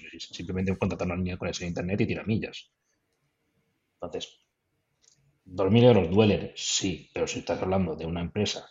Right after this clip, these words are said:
que tiene una S, tiene alguien que sabe configurarlo, eh, tiene servicios dando al público, pues dos mil al año, pues, oye, duelen, pero hay que ser, no sé,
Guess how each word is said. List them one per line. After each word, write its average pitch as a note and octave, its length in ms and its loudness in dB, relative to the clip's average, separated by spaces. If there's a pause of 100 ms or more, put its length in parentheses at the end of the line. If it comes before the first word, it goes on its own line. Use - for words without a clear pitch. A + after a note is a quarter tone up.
(120)
que - 300 -4 (480)
tiene F#2 200 -2
una F2 200 2
S, - 380 -2
tiene F#2 200 2
alguien F#2 200 0
que F#2+ 40 0
sabe F#2 200 -2
configurarlo, F#2 800 -2 (360)
eh, D#2 560 -8
tiene F2 800 -2
servicios F#2+ 560 -2
dando E2+ 380 -6
al E2+ 340 -8
público, G2+ 460 0
pues - 180 -18
dos - 180 -20
mil F2 120 -10
al E2+ 140 -8
año, F2 280 -8 (220)
pues, - 180 -20
oye, - 180 -20 (120)
duelen, F2+ 380 -8
pero - 680 -12 (100)
hay - 640 -20
que - 80 -18
ser, E2+ 440 -8 (1160)
no - 80 -6
sé, G2+ 320 0